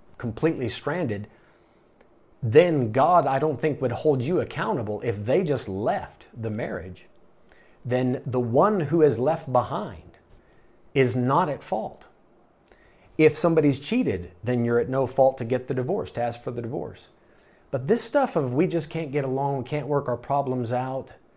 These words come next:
um, that, that should never be the case with two Christians. You should be able to apply biblical principles to your marriage and get things worked out.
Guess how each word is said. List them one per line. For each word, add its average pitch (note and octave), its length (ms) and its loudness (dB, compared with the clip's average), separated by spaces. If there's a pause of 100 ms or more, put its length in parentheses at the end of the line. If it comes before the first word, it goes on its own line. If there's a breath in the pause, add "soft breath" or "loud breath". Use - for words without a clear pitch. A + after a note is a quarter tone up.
(320 soft breath)
um, B2 480 -2 (1900 soft breath)
that, C#3 400 -2
that G#3 140 0
should B2+ 240 -6
never G3 240 -2
be F3+ 100 -4
the E3+ 120 -4
case D#3 340 -4
with G#2+ 120 -8
two C3+ 160 -8
Christians. F#2+ 680 -10 (280)
You C#3+ 140 -2
should F#3 240 -2
be F#3+ 100 2
able F3 200 2
to D3 180 -2
apply E3 680 -2 (160)
biblical F3 420 2
principles D3 600 -6
to - 120 -6
your D#3 140 -2
marriage D3 340 -4
and G#2+ 120 -8
get C#3 200 -6
things D3+ 220 -10
worked D3+ 300 -10
out. - 240 -14